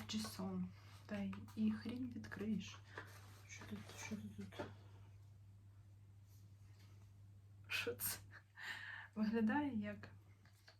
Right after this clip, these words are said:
Виглядає як нічого, але тут щось є, я не знаю.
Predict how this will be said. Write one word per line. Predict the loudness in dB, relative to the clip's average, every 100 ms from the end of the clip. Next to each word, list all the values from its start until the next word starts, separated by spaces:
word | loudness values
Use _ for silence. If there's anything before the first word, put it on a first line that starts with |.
| -20 -20 -20 -20 -16 2
Виглядає | 6 10 12 12 8 8
як | 6 2 2
нічого, | 2 2 2 2 0
але | 0 0
тут | -2 -6 -6
щось | -6 2 4 4 2 0
є, | 2 4 2
я | 2 4
не | 6
знаю. | 6 4